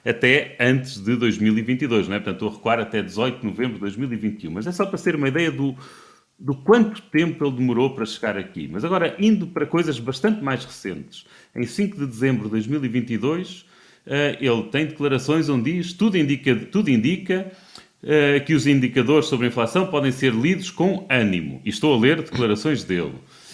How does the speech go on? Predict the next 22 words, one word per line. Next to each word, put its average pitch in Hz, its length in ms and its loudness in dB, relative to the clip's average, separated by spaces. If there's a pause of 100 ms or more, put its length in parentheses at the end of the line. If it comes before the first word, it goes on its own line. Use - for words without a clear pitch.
(360)
Eh, 110 580 2 (240)
questionado 170 560 4
sobre 131 320 2
se 127 640 4
dois 127 180 6
mil 151 140 6
e 143 60 8
vinte 139 140 0
e 139 40 2
três 135 280 2
seria 113 220 2
um 110 120 6
ano 107 160 2
de 151 80 0
alívio, 190 560 0 (280)
Centeno 147 440 2
responde, 180 600 -2 (840)
eh, 127 260 2
"Se 180 220 0
atingirmos 120 540 4
o 156 80 2
pico, 254 460 -2